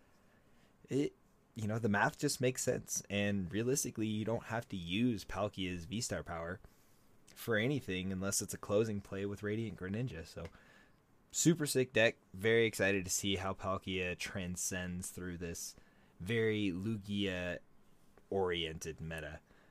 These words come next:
Uh, and then second place was Mew V max with Meloetta. We don't have a list to discuss there, which is rather unfortunate because we haven't seen a lot of Meloetta builds do what a lot of people predicted it was gonna do and just kinda storm over Lugias.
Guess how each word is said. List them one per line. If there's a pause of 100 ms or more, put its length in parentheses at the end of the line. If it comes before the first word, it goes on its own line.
(180)
Uh,
and
then
second
place
was
Mew
V
max
with
Meloetta. (320)
We
don't
have
a
list
to
discuss
there,
which
is (580)
rather
unfortunate
because
we
haven't
seen
a
lot
of
Meloetta
builds
do
what
a
lot
of
people
predicted
it
was
gonna
do
and
just
kinda
storm
over
Lugias.